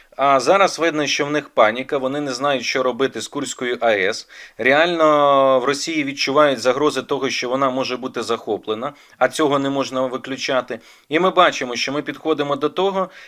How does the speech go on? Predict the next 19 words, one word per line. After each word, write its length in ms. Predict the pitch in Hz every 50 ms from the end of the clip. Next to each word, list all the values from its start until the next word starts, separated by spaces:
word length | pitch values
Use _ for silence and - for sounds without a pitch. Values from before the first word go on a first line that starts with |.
| -
що 800 | _ - - - - 156 156 156 151 151 147 147 147 147 143 131 127 - -
Росії 480 | 131 135 139 143 143 - - 185 180 170
будуть 280 | 151 147 147 147 139 143
ставити 600 | - - 156 151 147 147 143 - 147 139 135 127 - - - - _
дуже 300 | 117 131 180 180 156 147
жорсткі, 500 | 131 143 151 139 139 - - - 175 151
серйозні 500 | - - 147 139 143 147 139 123 139 139
умови. 560 | - 147 143 139 131 120 107 104 104 123 156 185 - _ _ _ _
Плюс 220 | - 151 165 170 -
це 200 | - - 180 180
демонстрація 800 | 156 165 165 160 156 - - - 175 175 165 - - 165 160 147
сил, 420 | - - - - 185 175 147 120
спроможностей 880 | 117 - - 147 151 151 156 147 127 101 107 101 98 - - 123 120
України, 600 | 123 156 156 - - 147 147 139 139 135 127 117
як 300 | 110 104 120 123 113 107
би 100 | 101 117
там 240 | 110 - 113 107 107
не 100 | 113 110
було. 340 | 101 101 104 107 123 151 147